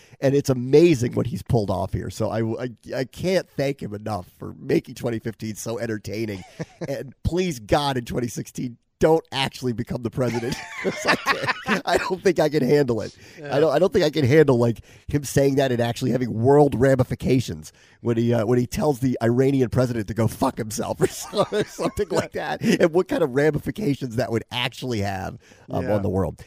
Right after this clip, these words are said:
Speaker 1: Uh, last thing, I'll let you go on this. So for twenty sixteen, um, I have two things that I wanna see happen.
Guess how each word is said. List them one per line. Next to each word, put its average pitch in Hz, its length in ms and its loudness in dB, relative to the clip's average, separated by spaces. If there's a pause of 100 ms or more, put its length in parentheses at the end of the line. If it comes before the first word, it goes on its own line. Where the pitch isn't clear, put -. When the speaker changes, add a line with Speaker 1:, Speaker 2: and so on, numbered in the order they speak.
(160)
Speaker 1:
Uh, 127 140 2
last 160 240 2
thing, 151 100 0
I'll 123 80 2
let 131 120 0
you 120 60 2
go 110 120 4
on 98 100 2
this. 85 140 -4
So - 100 -2
for 113 100 -6
twenty 147 240 4
sixteen, 117 640 0 (320)
um, 92 380 -2 (160)
I 113 120 0
have 117 140 0
two 147 160 2
things 123 200 0
that 104 100 2
I 101 60 0
wanna 98 300 0
see 90 180 -2
happen. 76 400 -6